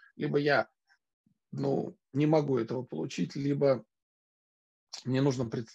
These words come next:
приложить какие-то старания и потерпеть, когда будет результат, и добиться этого результата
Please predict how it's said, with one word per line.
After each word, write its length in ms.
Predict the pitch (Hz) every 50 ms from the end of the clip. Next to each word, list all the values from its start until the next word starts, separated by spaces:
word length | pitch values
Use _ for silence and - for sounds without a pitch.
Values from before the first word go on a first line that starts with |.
| _
приложить 480 | _ 147 135 131 131 135 127 143 143 -
какие-то 400 | - 127 113 - 151 135 - 135
старания 800 | - - - 143 139 147 143 139 131 123 117 113 107 101 98 - _ _ _ _ - _ _ _ _ _ _ -
и 100 | 147 117
потерпеть, 640 | - 139 131 - 147 139 135 - 156 151 135 113 -
когда 400 | - 131 120 117 117 127 127 123
будет 300 | 131 139 135 127 120 -
результат, 800 | 135 127 123 135 139 139 131 - - 151 139 127 110 - -
и 80 | 123 117
добиться 560 | 107 123 123 127 131 160 165 139 - - 135
этого 240 | 127 113 - 117 123
результата 1200 | 120 120 113 117 127 127 127 120 - 139 131 123 - - 110 107 110 110 107 107 104 104 107 107